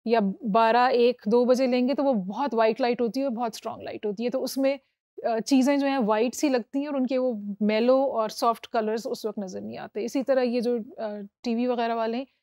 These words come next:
ये लोग अपनी आउटडोर शूटिंग्स भी इसी टाइम पे करते हैं। उसके अलावा लाइट और डार्क का जो प्ले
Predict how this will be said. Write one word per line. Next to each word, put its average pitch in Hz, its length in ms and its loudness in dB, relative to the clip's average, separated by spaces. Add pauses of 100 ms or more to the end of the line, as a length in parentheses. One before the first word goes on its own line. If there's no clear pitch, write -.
(160)
ये 226 80 0
लोग 247 140 6
अपनी 254 240 2
आउटडोर 226 260 2
शूटिंग्स 220 380 -4
भी 320 220 -8
इसी 240 220 -8
टाइम 190 240 -8 (100)
पे 202 60 -8
करते - 320 -16
हैं। 214 140 -18 (960)
उसके - 260 -2
अलावा 302 340 2 (400)
लाइट 220 320 4
और 302 80 4
डार्क 254 380 4
का 269 120 4
जो 254 240 4 (240)
प्ले 233 180 4